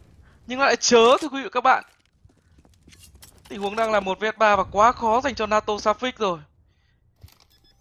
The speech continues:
Vâng, não phải to hai cái phích thì may ra mới xử lý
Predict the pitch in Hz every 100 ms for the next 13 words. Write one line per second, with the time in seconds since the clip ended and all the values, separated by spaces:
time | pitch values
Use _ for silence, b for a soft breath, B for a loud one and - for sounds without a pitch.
0 | _ _ _ - 185 175 180 196 214 156
1 | 190 196 233 254 247 - 311 226 196 190
2 | 190 185 202 143